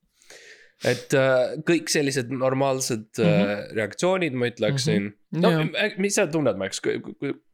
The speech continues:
Speaker 1: kuhu sinu nagu süda tu-, tõmbab?
Speaker 2: No mina olen üldiselt selline, nagu see, mis mind on aidanud tihti nagu suhetes ja asjades, on ikka see, et ma,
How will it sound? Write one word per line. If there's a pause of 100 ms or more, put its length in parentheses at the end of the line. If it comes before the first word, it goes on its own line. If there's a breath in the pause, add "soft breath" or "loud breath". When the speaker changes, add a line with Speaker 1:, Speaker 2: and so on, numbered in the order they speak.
Speaker 1:
kuhu
sinu
nagu
süda
tu-, (100)
tõmbab?
Speaker 2:
No
mina
olen
üldiselt
selline, (680)
nagu
see,
mis
mind
on
aidanud
tihti
nagu
suhetes
ja
asjades,
on
ikka
see,
et
ma,